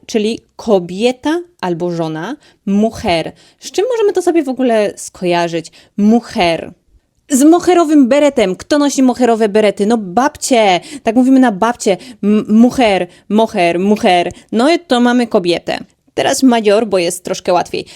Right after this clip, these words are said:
Mayor, m, czyli starszy, możemy sobie kojarzyć z tym stopniem wojskowym, nie? Że ktoś jest majorem, czyli wiecie, no tam starszym, nie? No, no to tak mamy mayor. I teraz najgorszy, bo mamy mejor.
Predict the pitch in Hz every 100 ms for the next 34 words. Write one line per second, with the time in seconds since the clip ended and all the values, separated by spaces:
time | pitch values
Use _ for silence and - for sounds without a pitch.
0 | - 208 208 247 285 320 - _ - 208
1 | 208 - 185 - - - 180 175 165 233
2 | 269 - 202 214 269 269 220 220 214 220
3 | 233 - - 214 190 - 220 220 - 190
4 | 165 175 - - 165 165 165 180 226 208
5 | 214 202 190 190 196 190 196 190 170 160
6 | 160 175 175 180 175 170 170 175 170 170
7 | 175 160 - - 175 214 - - - -
8 | 202 160 214 294 294 294 254 240 226 185
9 | 165 - - - _ 196 220 208 196 202
10 | 196 185 170 190 175 175 175 175 170 -
11 | 214 208 185 190 170